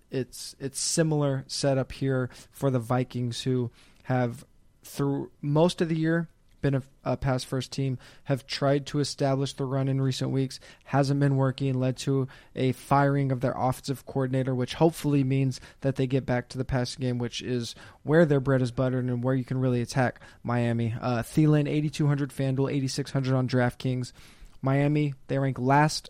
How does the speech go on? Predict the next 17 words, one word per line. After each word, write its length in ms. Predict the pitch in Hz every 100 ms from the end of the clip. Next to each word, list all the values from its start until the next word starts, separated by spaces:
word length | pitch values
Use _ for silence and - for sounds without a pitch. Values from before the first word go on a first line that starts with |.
| -
in 100 | 143
schedule-adjusted 800 | - 143 139 147 135 143 - 131
fantasy 320 | 139 139 -
points 280 | - 139 131
allowed 200 | 135 135
to 60 |
quarterbacks, 560 | 131 135 127 123 127 - - - - -
twenty-fifth 800 | - 147 151 156 - - 151 - - _
for 180 | - 147
wide 240 | 135 135 135
receivers, 600 | 131 135 127 131 127 - - -
and 460 | - 131 123 120 123 - _ -
you, 160 | 165 156
you 160 | 170
don't 280 | 156 170 156
need 380 | 160 175 185 -
perfect, 540 | - 160 - 160 -